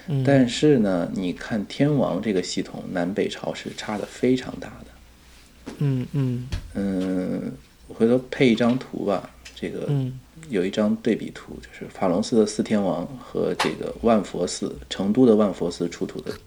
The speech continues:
Speaker 1: 确实是，
Speaker 2: 一尊天王像。
Speaker 1: 天王是非常像，对，确实是。
Speaker 2: 对，
Speaker 1: 嗯。
Speaker 2: 这是这个文像的天王。我们对比北朝的呢，你可以看到很多，嗯，很凶的天王。那同时，
Speaker 1: 嗯。
Speaker 2: 同期的北朝有很多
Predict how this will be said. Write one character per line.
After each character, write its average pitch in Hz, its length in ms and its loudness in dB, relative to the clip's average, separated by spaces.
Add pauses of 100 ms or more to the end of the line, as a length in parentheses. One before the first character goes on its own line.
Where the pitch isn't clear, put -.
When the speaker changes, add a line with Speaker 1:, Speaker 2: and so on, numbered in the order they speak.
(140)
Speaker 1:
确 190 160 6
实 180 120 4
是， 147 60 4
Speaker 2:
一 190 40 4
尊 147 120 6
天 - 20 -2
王 - 0 -
像。 - 80 6
Speaker 1:
天 190 140 10
王 143 140 8
是 151 120 4
非 180 240 6
常 123 220 2
像， 120 280 2
对， 117 300 2 (160)
确 127 140 -2
实 110 60 -6
是。 - 20 4
Speaker 2:
对， 95 460 8
Speaker 1:
嗯。 123 160 -4
Speaker 2:
这 117 120 2
是 104 160 4
这 101 220 6
个 76 340 0 (240)
文 95 320 4
像 127 180 6
的 95 80 4
天 - 220 -2
王。 - 320 -4 (460)
我 92 100 0
们 104 300 4 (100)
对 135 160 8
比 104 140 4
北 - 200 2
朝 - 280 -2
的 101 80 2
呢， 92 260 0
你 82 80 -4
可 101 80 -6
以 92 60 -2
看 95 200 -6
到 87 140 0
很 87 180 -8
多， 85 380 -2 (540)
嗯， - 640 -6
很 82 140 -6
凶 151 260 4
的 123 80 6
天 - 180 -4
王。 - 220 -8 (1160)
那 - 80 -8 (160)
同 113 100 2
时， - 280 -4
Speaker 1:
嗯。 - 80 -16
Speaker 2:
同 101 180 -4
期 - 180 -6
的 107 80 -2
北 85 140 -6
朝 - 180 -8
有 90 100 -2
很 - 160 -10
多 87 160 -6